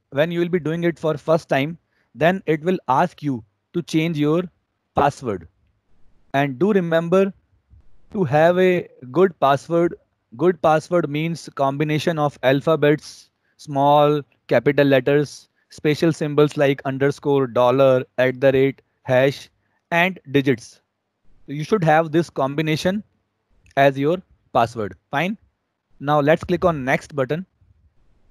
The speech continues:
Next. Okay. Now you will see this screen now you will see this screen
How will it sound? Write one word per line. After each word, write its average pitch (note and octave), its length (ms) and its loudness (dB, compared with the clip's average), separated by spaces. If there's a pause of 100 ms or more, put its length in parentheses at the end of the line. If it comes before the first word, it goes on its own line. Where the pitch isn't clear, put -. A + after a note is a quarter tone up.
Next. - 480 -8 (880)
Okay. G#2 260 -10 (960)
Now C#3 360 -2 (640)
you D#3+ 140 0
will G#3+ 140 6
see G3 220 -2
this F#3 160 6
screen E3 460 -6 (400)
now D3+ 400 -6 (420)
you D3+ 160 -2
will F#3 180 4
see E3 280 -2
this D#3 380 0
screen D3 480 -4